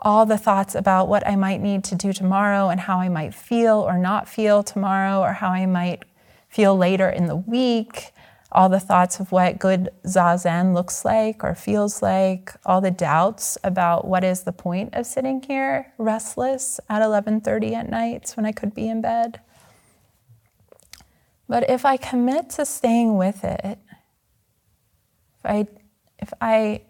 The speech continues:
recognize that this is all practice, all those sensations, all those thoughts have way less grab. Where they could easily send me to bed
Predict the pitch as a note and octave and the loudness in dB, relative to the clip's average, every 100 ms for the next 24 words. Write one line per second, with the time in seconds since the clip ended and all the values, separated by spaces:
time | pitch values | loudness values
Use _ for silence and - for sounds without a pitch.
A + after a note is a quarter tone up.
0 | _ - G#3+ A#3+ B3 D4 A#3+ G#3 G3+ G3 | _ -6 -4 -4 -4 -4 -2 -2 -4 -4
1 | B3 B3 C#4+ - A3 A3+ A#3 A#3 - G3+ | -4 -6 -8 -8 -2 0 0 -2 -6 -6
2 | - - - - - G#3 A3 A#3 G#3+ G3 | -8 -8 -6 -6 2 6 6 6 2 -2
3 | - F3+ F3+ F3+ F3+ F#3 - G#3+ A3 G3 | -2 -4 -4 -6 -6 -4 0 2 2 0
4 | F3+ - E3+ E3 E3 - - - _ _ | -2 -4 -4 -2 -4 -8 -10 -12 _ _
5 | _ - G#3+ G#3 A3 A#3 A3+ A3 G#3+ - | _ 2 4 2 2 4 4 4 2 0
6 | F3+ F3+ - - - D3 D#3 - _ _ | 0 -2 -6 -4 -4 -4 -8 -12 _ _
7 | _ _ _ _ _ _ _ _ _ _ | _ _ _ _ _ _ _ _ _ _
8 | _ _ - G#3+ G#3+ A3 A3 A3+ - G#3 | _ _ -8 0 4 4 2 -4 0 2
9 | A3 A#3 G#3+ G3+ F#3+ F#3+ F3+ G3 G3 F#3 | 2 4 4 2 0 0 2 2 2 2
10 | E3 F3 E3+ | 2 4 4